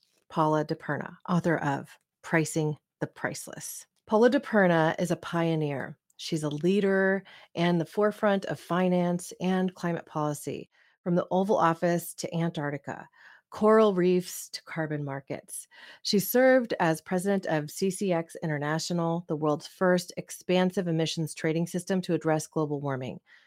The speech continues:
She was president of the Joyce Foundation and writer for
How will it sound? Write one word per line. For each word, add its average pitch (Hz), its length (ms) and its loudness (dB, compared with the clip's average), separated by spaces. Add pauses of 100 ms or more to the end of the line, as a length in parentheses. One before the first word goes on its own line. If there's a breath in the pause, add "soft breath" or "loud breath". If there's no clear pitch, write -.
(120)
She - 120 -6
was 151 140 -2
president 180 540 2
of 160 120 0
the 165 60 0
Joyce 190 420 4
Foundation 147 560 0
and 151 280 -4
writer 233 420 6
for 202 260 0